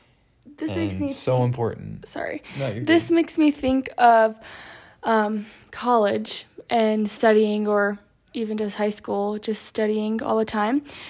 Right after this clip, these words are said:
Speaker 1: You get so caught up and stressed out about doing every little thing, doing all your assignments, doing your tests, doing your quizzes, and you just get so stressed out.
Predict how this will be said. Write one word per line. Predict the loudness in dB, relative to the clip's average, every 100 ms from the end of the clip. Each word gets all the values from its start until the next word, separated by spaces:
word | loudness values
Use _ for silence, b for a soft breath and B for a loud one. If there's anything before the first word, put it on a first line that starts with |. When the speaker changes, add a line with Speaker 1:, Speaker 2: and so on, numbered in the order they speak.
| B
Speaker 1:
You | -4
get | 0
so | 4 2
caught | 2 4 6
up | 4
and | 0 -2
stressed | -4 -2 0 0 0 -2
out | 0 -2
about | -2 -2 -4 -6 B B B B B
doing | 4 6 6 6
every | 6 6
little | 6 4
thing, | 2 -2 0
doing | 0 0
all | 0
your | 0
assignments, | 0 0 0 -2 -4
doing | -4 -2
your | -4
tests, | -4 -4 -2 -4
doing | -4
your | -4
quizzes, | -2 0 2 0 -2 -4 -8 -12
and | -6 -4 -4
you | -4
just | -4 -2
get | -4
so | 0 0
stressed | 0 -2 -4 0
out. | 0 -2